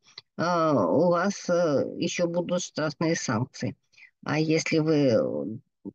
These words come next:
как бы соблюдаете вот такой порядок, то штрафных санкций, э, у вас не будет. А, здесь еще нужно сказать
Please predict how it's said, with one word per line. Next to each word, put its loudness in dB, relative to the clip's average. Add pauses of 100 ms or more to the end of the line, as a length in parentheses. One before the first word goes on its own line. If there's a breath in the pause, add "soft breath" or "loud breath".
как -12
бы -8
соблюдаете 2
вот 0
такой 0
порядок, 0
то -4
штрафных -4
санкций, 0 (1800)
э, -2
у 4
вас 0
не 4
будет. 2 (2500)
А, 0 (2500)
здесь -2
еще -2
нужно 0
сказать -2